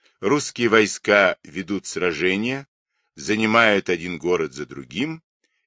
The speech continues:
и ни одного боевого столкновения с сомнительным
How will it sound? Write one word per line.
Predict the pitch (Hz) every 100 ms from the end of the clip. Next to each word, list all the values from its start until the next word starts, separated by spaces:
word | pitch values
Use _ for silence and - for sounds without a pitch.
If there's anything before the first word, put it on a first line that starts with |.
| _
и | 104
ни | 110
одного | 104 87 80 82 78 113 160
боевого | 113 87 73 69 131 139
столкновения | 131 - 90 76 76 69 85 123 139 135
с | 127
сомнительным | - - 92 73 67 92 - 101 95 95